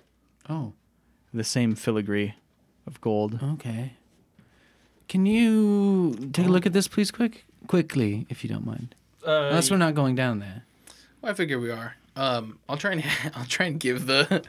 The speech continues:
Speaker 4: <laughs> corpse to Gaius, and I'll be like, "Could you put this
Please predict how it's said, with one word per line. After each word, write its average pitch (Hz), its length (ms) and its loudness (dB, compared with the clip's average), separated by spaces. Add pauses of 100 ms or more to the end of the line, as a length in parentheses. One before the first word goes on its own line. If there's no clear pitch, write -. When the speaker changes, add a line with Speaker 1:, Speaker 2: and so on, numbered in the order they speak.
Speaker 4:
<laughs> - 160 -20
corpse 131 320 -2
to 127 100 0
Gaius, 117 440 -2
and 117 100 -10
I'll 117 60 -12
be 117 80 -10
like, 117 140 -10 (440)
"Could 147 120 -6
you 180 80 -4
put 196 180 -4
this - 440 -6